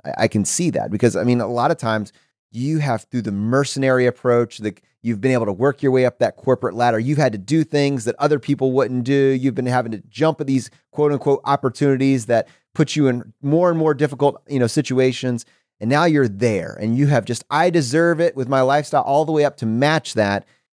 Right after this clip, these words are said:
You can't walk away. You can't risk it. But it, what if it was an illusion and you could go back, cut, or get rid of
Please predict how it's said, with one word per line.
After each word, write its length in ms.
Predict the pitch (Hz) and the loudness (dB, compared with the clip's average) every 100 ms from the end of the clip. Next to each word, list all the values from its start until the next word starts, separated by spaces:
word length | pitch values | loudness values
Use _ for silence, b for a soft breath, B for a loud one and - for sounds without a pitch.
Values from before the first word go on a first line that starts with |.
| _ - | _ -20
You 80 | |
can't 340 | - - 143 113 | -16 -6 -4 0
walk 260 | 120 113 | 0 0
away. 160 | 113 110 | 2 2
You 120 | 95 | 0
can't 380 | - - 120 - | -6 -4 -4 -4
risk 500 | 92 101 120 - - | -4 0 0 -2 -6
it. 160 | - - | -6 -2
But 120 | 120 | -2
it, 100 | - | 0
what 160 | 131 165 | 0 0
if 140 | 151 | 0
it 100 | 113 | 0
was 140 | 117 | 0
an 80 | 107 | -2
illusion 720 | 101 107 135 160 127 92 85 - _ | -2 0 0 0 -2 -6 -8 -14 _
and 220 | 110 113 | -2 0
you 120 | 123 135 | 0 0
could 200 | 120 101 | -4 -2
go 200 | 131 139 | 0 2
back, 280 | 131 117 | 0 -2
cut, 260 | - 120 101 | -2 -2 -2
or 160 | 117 - - | -6 -10 -2
get 100 | 139 | 2
rid 120 | 131 | 2
of 100 | 120 | 0